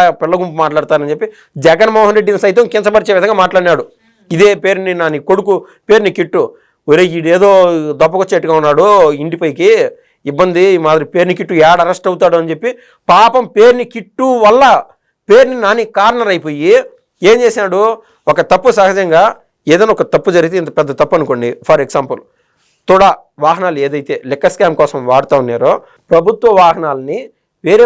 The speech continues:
వాటికి వాడడం అనేది చాలా తప్పు, అది క్షమించరానంత తప్పు. ఆ కేసులో ఇమీడియట్‌గా అరెస్ట్ అయిన వాళ్ళు కొడుకులు ఎవరు? చెవిరెడ్డి భాస్కర్ రెడ్డి కావచ్చు, వాళ్ళ కొడుకు మోహిత్ రెడ్డి కావచ్చు, పెద్ద తప్పు అది. అంటే ఈ, ఈ లెవెల్ అనుకోండి. ఇప్పుడు మద్యం స్కామ్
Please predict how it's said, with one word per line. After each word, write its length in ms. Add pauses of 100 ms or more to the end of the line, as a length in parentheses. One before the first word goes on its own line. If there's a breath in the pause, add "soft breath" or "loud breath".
వాటికి 360
వాడడం 320
అనేది 220 (180)
చాలా 260
తప్పు, 220 (380)
అది 140 (340)
క్షమించరానంత 640
తప్పు. 180 (440 soft breath)
ఆ 20 (100)
కేసులో 300 (160)
ఇమీడియట్‌గా 340
అరెస్ట్ 220
అయిన 180
వాళ్ళు 280
కొడుకులు 260 (480 soft breath)
ఎవరు? 200 (320)
చెవిరెడ్డి 340
భాస్కర్ 260
రెడ్డి 180
కావచ్చు, 260
వాళ్ళ 160
కొడుకు 200
మోహిత్ 200
రెడ్డి 180
కావచ్చు, 220 (380 soft breath)
పెద్ద 140 (140)
తప్పు 200
అది. 140 (140)
అంటే 160 (260)
ఈ, 20 (380)
ఈ 20 (140)
లెవెల్ 240
అనుకోండి. 300 (400)
ఇప్పుడు 260
మద్యం 300
స్కామ్ 240